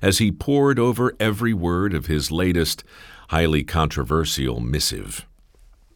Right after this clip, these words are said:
Such was the strange relationship between the nephew and the uncle. Two men with insatiably curious minds, each determined to unlock the reasons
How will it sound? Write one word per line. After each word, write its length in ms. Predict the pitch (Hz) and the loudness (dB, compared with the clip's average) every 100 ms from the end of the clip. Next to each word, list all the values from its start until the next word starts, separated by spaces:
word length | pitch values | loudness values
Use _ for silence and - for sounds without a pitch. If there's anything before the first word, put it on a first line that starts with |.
| _ - - - | _ -20 -20 -6
Such 280 | - 101 - | 0 2 2
was 300 | 95 90 76 | 4 4 2
the 80 | 80 | -2
strange 680 | - 95 87 85 78 78 - | -2 0 2 2 0 -2 -4
relationship 720 | 80 87 98 73 65 76 92 | -2 0 -2 -4 -4 -4 -4
between 380 | 98 80 76 80 | -4 -4 -2 -2
the 80 | 107 | 0
nephew 540 | 64 58 65 69 131 - - - - _ | -2 -4 -4 -4 -6 -10 -20 -20 -20 _
and 160 | - 165 | -4 0
the 60 | 139 | 2
uncle. 340 | 165 - - _ - - - _ - | 0 -2 -12 _ -20 -20 -20 _ -12
Two 160 | - 147 | 0 2
men 360 | 78 67 117 131 | 4 2 0 0
with 280 | 76 - - | -2 -2 -2
insatiably 760 | 90 78 117 107 - 104 104 123 | -2 0 0 0 -2 -2 -2 -6
curious 500 | - 104 123 139 - | -2 0 0 0 -2
minds, 580 | 62 52 - 90 - - - _ - | -2 -4 -10 -10 -10 -12 -18 _ 2
each 340 | 131 - - | 2 2 -4
determined 600 | 85 78 120 104 101 107 | -4 -4 -2 0 0 -2
to 140 | - - | -4 -2
unlock 580 | 107 147 101 107 117 - | 0 2 2 0 -4 -4
the 100 | 73 | -2
reasons 760 | 76 139 131 143 143 143 - | 2 4 4 0 -2 -2 -4